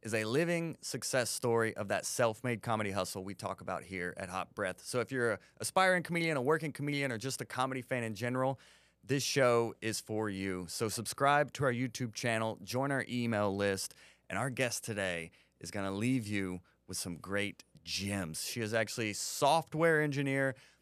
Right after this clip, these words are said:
turned radio host turned comedian that just a year and a half into her career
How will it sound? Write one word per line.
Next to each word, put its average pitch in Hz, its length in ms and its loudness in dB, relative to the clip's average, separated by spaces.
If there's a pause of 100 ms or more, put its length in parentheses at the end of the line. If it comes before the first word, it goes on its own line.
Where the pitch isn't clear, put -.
(180)
turned 214 540 0
radio 135 420 6
host 117 400 0 (540)
turned 196 480 2 (240)
comedian 139 720 2 (160)
that 117 300 0
just 143 340 -2
a 113 100 0
year 120 400 -2
and 135 140 0
a 131 60 0
half 120 340 0
into 117 200 -2
her 117 100 2
career 104 480 0